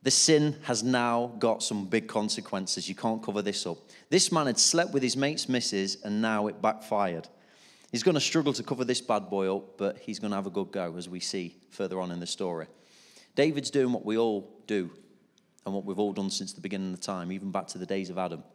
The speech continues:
He's trying to cover it up. It was Eve's fault. Oh, it was this, it was that, it was this. Now he's thinking of a master plan and a strategy to cover this up. Verse six says, "So David sent word to Joab, 'Send me Uriah the Hittite.' And Joab sent him to David."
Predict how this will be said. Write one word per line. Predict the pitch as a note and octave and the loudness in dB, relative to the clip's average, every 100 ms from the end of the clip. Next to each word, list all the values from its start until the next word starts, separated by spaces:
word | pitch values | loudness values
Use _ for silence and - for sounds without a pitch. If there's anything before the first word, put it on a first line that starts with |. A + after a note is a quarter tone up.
| - | -10
He's | |
trying | - G3 | -2 0
to | D#3+ | 0
cover | C3+ A#2 C#3+ | -2 -2 0
it | |
up. | F#3+ - - - | -2 -4 -10 -10
It | |
was | B2+ C3 | -4 -2
Eve's | F3+ | -2
fault. | - A#2+ G2 - | 0 2 2 2
Oh, | C3+ | 2
it | A2+ | 0
was | A2+ | -2
this, | D3 - | -2 -2
it | |
was | C#3 | 0
that, | A#2+ C#3+ | 0 0
it | G2 | -2
was | A2+ | 0
this. | D#3 - - - - - - | 0 0 -10 -20 -20 -20 2
Now | D#3+ G#3 | 6 8
he's | E3+ | 6
thinking | E3 D3+ C#3+ | 2 2 2
of | |
a | A#2+ | 2
master | C3+ D#3+ - | 2 2 0
plan | - D#3 C3+ | 0 2 2
and | A2 | 2
a | |
strategy | A2 D#3 C#3+ A#2 G#2+ | 2 2 0 -2 -4
to | - | -6
cover | - A#2+ | -4 -4
this | A2 G#2+ | -2 0
up. | C3 A2 - - - - - | 0 -2 -6 -20 -20 -20 0
Verse | D#3+ F3 | 4 4
six | - F#3 | 4 2
says, | - E3 - - | 4 4 2 0
"So | - D#3 C3+ | 4 4 4
David | D#3 F3+ F3 A2 F#2 - - - _ _ _ _ | 4 4 2 0 -2 -8 -20 -20 _ _ _ _
sent | - C#3+ C3+ | 2 2 2
word | B2 B2 G2 | 2 4 2
to | - | 0
Joab, | G#2 A2+ F#2 D#2+ - - _ _ _ _ _ _ | 0 2 2 -2 -8 -20 _ _ _ _ _ _
'Send | - C#4+ C#4 | 4 6 6
me | B3+ | 6
Uriah | A#3 G#3+ F#3 F3 E3+ D3 A2+ | 6 8 8 8 6 4 2
the | A2 | 0
Hittite.' | A2+ B2+ - A2+ F#2 - - _ _ _ - | 0 -2 0 -2 -2 -6 -16 _ _ _ -8
And | A#2+ | 2
Joab | C#3+ C#3 B2 | 4 6 4
sent | - - D3+ C3+ | 2 2 0 0
him | G#2 | -4
to | - | -2
David." | A2 D3+ A2 F2 | 0 2 0 -4